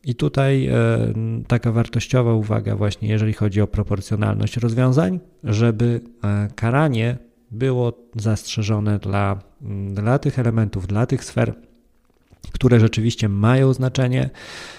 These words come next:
dla sfinalizowania efektu tego zamówienia, więc tam strzelajmy karami jak najbardziej, ale już w przypadku drobiazgów pobocznych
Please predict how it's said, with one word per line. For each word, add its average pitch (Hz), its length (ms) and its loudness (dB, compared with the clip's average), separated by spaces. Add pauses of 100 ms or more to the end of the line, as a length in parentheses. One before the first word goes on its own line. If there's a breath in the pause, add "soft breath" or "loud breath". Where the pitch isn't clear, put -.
(160 loud breath)
dla 113 540 2 (300)
sfinalizowania 107 1080 -2
efektu - 360 -6
tego 104 260 -2
zamówienia, 123 580 0 (200)
więc 107 380 -4 (100)
tam 135 260 2
strzelajmy 107 580 -2
karami 101 440 -2
jak 127 220 2
najbardziej, 120 680 0
ale 123 240 2
już 120 260 -2
w - 140 -14
przypadku - 880 -2
drobiazgów 110 600 0
pobocznych 110 640 -2